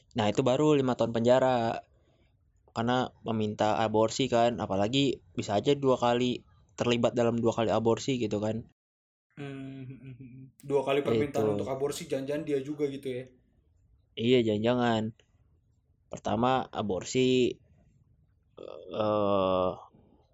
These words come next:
Speaker 1: ya pertama aborsi, kedua bawa aborsi buat nikah, ya nggak tahu juga sih.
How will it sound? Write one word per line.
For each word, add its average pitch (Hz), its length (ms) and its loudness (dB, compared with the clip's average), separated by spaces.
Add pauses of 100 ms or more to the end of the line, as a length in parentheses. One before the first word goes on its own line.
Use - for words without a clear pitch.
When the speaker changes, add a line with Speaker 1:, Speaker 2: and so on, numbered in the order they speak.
(360)
Speaker 1:
ya 117 180 4
pertama 113 320 2
aborsi, 113 560 2
kedua 110 580 2
bawa 101 380 2
aborsi 107 360 -2
buat 110 200 -2
nikah, 107 400 -2
ya 104 100 -4
nggak 98 160 -4
tahu 104 140 0
juga 131 180 2
sih. 139 380 -4